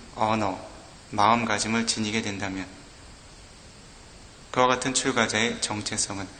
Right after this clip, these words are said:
보다 나은 곳으로 향상될 것입니다. 이 나라에는 쉽게 여성 출가자라고 하는 전통이 아직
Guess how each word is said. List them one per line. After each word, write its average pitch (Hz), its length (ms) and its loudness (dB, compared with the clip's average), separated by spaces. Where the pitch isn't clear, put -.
보다 104 460 0
나은 101 380 -2
곳으로 110 540 -6
향상될 110 600 -2
것입니다. 98 500 -8
이 123 140 2
나라에는 113 560 4
쉽게 147 760 0
여성 120 380 0
출가자라고 101 600 -4
하는 107 180 -4
전통이 104 560 -6
아직 113 320 -4